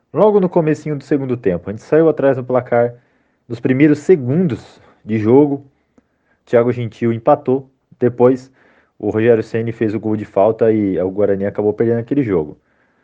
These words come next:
Mas olha só, vamos ver que se, se a gente consegue repetir isso amanhã, né? Porque em dois mil e dezenove o William Mateus fez o gol no comecinho, o Thiago Gentil fez o gol no comecinho em dois mil e treze. Quem sabe amanhã a gente faz um gol no comecinho aí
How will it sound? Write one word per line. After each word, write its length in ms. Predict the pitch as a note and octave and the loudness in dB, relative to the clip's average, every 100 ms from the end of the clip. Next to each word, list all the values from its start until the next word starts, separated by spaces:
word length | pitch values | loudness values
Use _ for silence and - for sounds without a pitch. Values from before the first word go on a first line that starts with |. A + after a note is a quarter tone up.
| _ _ _ | _ _ _
Mas 160 | G#2 A2 | 0 2
olha 220 | C3+ D3+ | 4 4
só, 220 | - A#2+ | 4 2
vamos 240 | A2 C3 C3+ | 2 -2 0
ver 140 | D3+ | -2
que 80 | D3+ | -2
se, 420 | - D#3 A2+ E2 - _ _ _ _ _ _ _ | 0 2 2 -4 -12 _ _ _ _ _ _ _
se 120 | _ A#2 | _ -10
a 20 | |
gente 140 | B2 | -6
consegue 420 | C3 A#2+ C#3 B2 | -6 -2 2 0
repetir 400 | G#2+ A2+ A#2 - | 0 -6 -6 -12
isso 140 | A2 B2+ | -6 -4
amanhã, 340 | A#2+ G2 F#2 | -2 0 0
né? 140 | F#2 F2+ | -2 -4
Porque 500 | G#2 - G#2+ G2 - _ _ _ _ _ _ _ _ _ | -6 -4 0 0 -2 _ _ _ _ _ _ _ _ _
em 140 | F#2 F#2 | -8 -2
dois 160 | F#2+ | -2
mil 120 | G#2+ B2 | 0 -2
e 20 | |
dezenove 480 | C3 C3+ D#3 F#3 E3+ | 0 2 4 4 4
o 20 | |
William 160 | E3 | 2
Mateus 360 | D#3+ D#3 D#3+ D3+ | 2 2 0 0
fez 140 | D3+ | 0
o 60 | C#3 | 0
gol 160 | C#3 C#3+ | -2 -4
no 80 | |
comecinho, 600 | C#3 C#3+ C#3 B2+ - E3+ | -4 -4 -4 -6 -10 -8
o 40 | E2+ | -4
Thiago 280 | B2 A#2 A#2+ | 0 2 0
Gentil 360 | A#2+ A2+ C3+ | -6 -4 -6
fez 220 | C#3 D#3 | 0 0
o 100 | C#3+ | 2
gol 140 | C3+ C#3 | 2 2
no 100 | C3+ | 0
comecinho 520 | C#3+ C3+ B2+ - B2 | -2 -4 -6 -8 -6
em 20 | |
dois 140 | A#2+ A#2 | -4 -4
mil 100 | A#2 | -4
e 40 | |
treze. 300 | - F2 E2+ | -4 -4 -4
Quem 120 | C3 | -8
sabe 300 | B2+ A#2+ A2+ | -2 0 2
amanhã 200 | A#2 G#2 | 0 0
a 40 | G#2 | -4
gente 120 | - | -2
faz 180 | A2+ G2+ | -2 -2
um 80 | |
gol 140 | F#2+ G2+ | -4 -4
no 80 | G#2+ | -4
comecinho 540 | A2+ G#2+ G2+ F#2+ G2 | -6 -6 -8 -8 -6
aí 200 | F2+ | -6